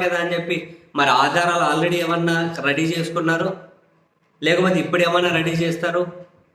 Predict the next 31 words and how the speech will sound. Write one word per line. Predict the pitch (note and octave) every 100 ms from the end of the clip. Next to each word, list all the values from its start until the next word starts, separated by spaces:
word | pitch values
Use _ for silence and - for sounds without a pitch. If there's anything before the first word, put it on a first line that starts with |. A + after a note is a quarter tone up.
| _ -
తెలియదు | A3+ A#3 F3+ B2+
మరి. | G#2 - - - _ _ _ _ _ C3
ఎందుకంటే | D3+ E3+ E3+
ఆ | C#3+
అమ్మాయి | C#3+ F3+ G3+
పెట్టిన | G3+ G3+ G3+
దాంట్లో | G3+ G3+
దేని | E3+ D#3 -
మీద | F#3 G3
ఆధారాలు | G3 G3 F#3+ F#3
లేవు. | F#3 F#3+
ఈ | F#3+
అమ్మాయి | E3 F3+ F3+
తర్వాత | E3+ E3+ F3 E3+ - - -
స్టేట్మెంట్ | - G3+ G3+ G#3 G3
ఇవ్వడానికి | F#3 F#3 F3+ F3+
కూడా | G3
ముందుకు | F#3+ E3 E3 D#3+
రాదు. | C3+ - - - _ _ _ _ _ _ _ _ _ _ _ C3
ఇంతవరకు | C3 D3+ D#3
జరిగినవన్నీ | D#3+ C#3+ D3+ D#3 D#3 F3
అంతే, | E3 C#3 D#3+
అమ్మాయి | C3+ C#3 C#3
ఎపిసోడ్లు | C3 B2 B2 G2+ F#2 - _ _ B2+
అన్నీ | E3
పెద్ద | D#3+ D3+ E3
పెద్ద | F3+ F3
వాళ్ళకే | E3+ E3 F#3+ E3 C#3 - - - - -
లింక్ | E3 F3+
అయి | F#3 F3
ఉంటాయి. | B2+ G#2+